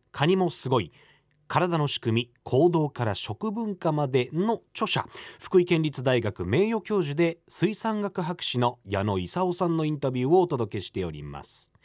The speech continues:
最終日の今日、長年エビとカニの研究をされてきた矢野さんが今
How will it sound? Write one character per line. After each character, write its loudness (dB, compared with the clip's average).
最 0
終 -2
日 -2
の 2
今 -2
日、 -18
長 0
年 0
エ 0
ビ -2
と -2
カ -2
ニ 2
の 0
研 -2
究 -2
を -2
さ -4
れ -4
て -6
き -8
た -8
矢 0
野 0
さ -2
ん 0
が -4
今 0